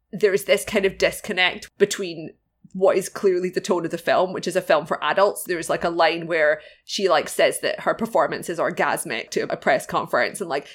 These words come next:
it's n-, it's, like, a P G kind of film, but it's, like, sexy P G. But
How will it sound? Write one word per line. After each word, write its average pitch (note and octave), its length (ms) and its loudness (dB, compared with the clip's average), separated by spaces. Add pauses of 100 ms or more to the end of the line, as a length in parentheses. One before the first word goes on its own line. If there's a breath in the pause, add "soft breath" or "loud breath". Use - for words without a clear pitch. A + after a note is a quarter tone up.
(140 loud breath)
it's E4 220 0
n-, E4+ 100 -2
it's, - 140 0
like, G4+ 140 0
a D4+ 60 4
P B3+ 240 -6
G A3+ 140 -8
kind G#3+ 160 -2
of F3 60 -4
film, E3 260 0
but F#3 80 2
it's, - 160 -6
like, D3 160 -4
sexy E3 480 -2
P E3+ 220 -14
G. D#3 420 -8 (120)
But F3+ 360 2